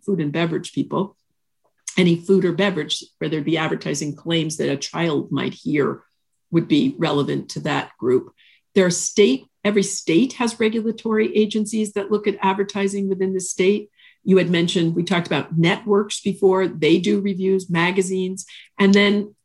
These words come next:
advertisers can litigate in court against one another, and then class actions. So there's multiple things. And then, sorry, forgot to mention that,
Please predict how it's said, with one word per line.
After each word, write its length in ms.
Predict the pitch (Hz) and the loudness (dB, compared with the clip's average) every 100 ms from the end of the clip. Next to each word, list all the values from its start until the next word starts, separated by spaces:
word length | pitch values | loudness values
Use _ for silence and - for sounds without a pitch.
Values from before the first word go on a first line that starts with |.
| _ | _
advertisers 760 | 208 294 262 - 180 170 175 175 | 0 2 -2 -2 -2 0 -2 -2
can 220 | 196 196 | 0 2
litigate 520 | 202 208 202 202 - | 2 2 2 2 0
in 140 | 220 | -4
court 440 | 214 269 359 - - - | -2 -2 -2 -4 -10 -8
against 440 | 170 151 160 - | -6 -6 -10 -10
one 140 | 147 | -6
another, 460 | - 117 - - - | -6 -6 -6 -6 -4
and 120 | 190 190 | 0 2
then 220 | 190 190 | 0 -2
class 380 | - 185 180 208 | -4 -4 -2 -4
actions. 480 | 208 - 123 - - _ _ | -4 -4 -6 -6 -14 _ _
So 140 | - 247 | -2 4
there's 360 | 220 214 - _ 156 | 4 2 -2 _ -4
multiple 520 | 165 196 269 262 254 | 0 0 0 0 0
things. 360 | 247 226 220 - | 0 0 -2 0
And 180 | 233 233 | 4 4
then, 360 | 262 220 233 | 4 2 0
sorry, 520 | - - 190 165 226 - _ _ - | -4 -2 0 0 -2 -6 _ _ -2
forgot 360 | 196 196 196 | 0 0 0
to 60 | 208 | 0
mention 520 | 202 214 208 185 180 | 0 0 -2 -2 -2
that, 240 | 175 - | -4 -6